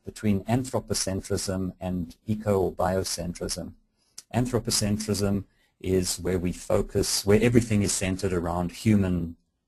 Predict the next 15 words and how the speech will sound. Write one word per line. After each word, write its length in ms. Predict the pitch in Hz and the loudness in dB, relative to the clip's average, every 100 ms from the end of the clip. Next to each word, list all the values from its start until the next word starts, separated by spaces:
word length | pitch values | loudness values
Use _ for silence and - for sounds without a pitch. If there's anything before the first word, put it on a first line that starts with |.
| - | -10
survival, 640 | - 101 90 90 90 90 - - | -4 0 2 2 2 -2 -4 -6
survivability 1200 | - 85 92 85 82 78 107 107 - 95 92 90 - - | -4 -2 0 0 -2 0 2 2 2 0 0 -2 -10 -6
and 160 | 92 | -2
well-being, 640 | 85 87 87 85 95 92 92 - _ - | 0 0 0 0 0 0 -2 -8 _ -8
as 200 | 90 92 | -6 -6
opposed 560 | - 90 87 87 - | -4 -2 0 -2 -6
to 260 | - 90 87 - - _ _ | -4 -2 -2 -8 -20 _ _
the 80 | 90 | -6
survivability 1120 | 87 - 85 85 82 85 107 107 107 92 87 85 _ - | -4 -2 -2 -2 -2 0 4 4 2 -4 -4 -6 _ -6
of 140 | 92 | -4
life 400 | 92 92 92 - | 0 2 0 -4
at 140 | - 92 | -12 -10
its 120 | - | -8
very 320 | 90 85 85 | -4 -2 -2
core. 460 | 85 - 76 78 | -6 -8 -8 -8